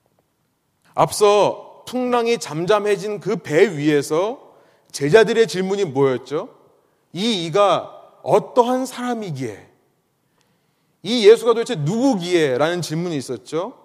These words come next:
그에 대한 답을 지금 이들이 하고 있는 거예요. 첫 번째, 뭐라고 합니까?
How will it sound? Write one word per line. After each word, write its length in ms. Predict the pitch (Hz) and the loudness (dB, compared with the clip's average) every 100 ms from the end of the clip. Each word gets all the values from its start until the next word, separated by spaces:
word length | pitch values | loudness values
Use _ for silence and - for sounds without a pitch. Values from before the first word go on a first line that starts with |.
| _ _ | _ _
그에 240 | - 156 175 | -6 -2 -2
대한 260 | 170 170 | -2 -6
답을 400 | 143 123 143 202 | -4 -2 0 0
지금 400 | 156 139 165 285 - _ _ - | -2 -8 -6 -8 -12 _ _ -12
이들이 280 | 196 226 226 | -8 -6 -6
하고 180 | 196 | -6
있는 160 | 202 180 | -8 -8
거예요. 280 | 127 98 95 _ _ _ _ _ _ _ _ _ | -8 -8 -14 _ _ _ _ _ _ _ _ _
첫 180 | - - | -14 -2
번째, 520 | 277 214 180 156 104 | 0 0 -2 -4 -4
뭐라고 320 | 123 156 208 196 | -2 2 4 2
합니까? 500 | 185 156 180 254 | 0 -4 -4 -4